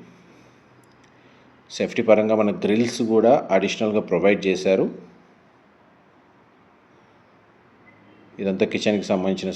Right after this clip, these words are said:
స్పేస్. టూ బీహెచ్కే అయితే చా-, చాలా స్పేషియస్‌గా ఉంది. ఈ టూ బీహెచ్కే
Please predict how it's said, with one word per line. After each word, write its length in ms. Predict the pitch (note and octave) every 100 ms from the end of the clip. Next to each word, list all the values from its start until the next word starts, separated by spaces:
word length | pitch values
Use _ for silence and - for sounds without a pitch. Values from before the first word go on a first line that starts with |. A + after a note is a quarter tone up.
| -
స్పేస్. 340 | F#2 F2 - E3+ - - - _ _ _ _ _ _ -
టూ 100 | A#2+ B2
బీహెచ్కే 340 | C#3 C#3+ C#3+ C3
అయితే 160 | C#3 C#3+
చా-, 260 | - F2 F2
చాలా 200 | G2 F#2 A2
స్పేషియస్‌గా 540 | - G#2+ - G#2+ A2+ G2+
ఉంది. 200 | G2+ B2+ B3 - - - - -
ఈ 20 | C#3 C#3
టూ 80 | E3
బీహెచ్కే 420 | G3+ G3+ G3 -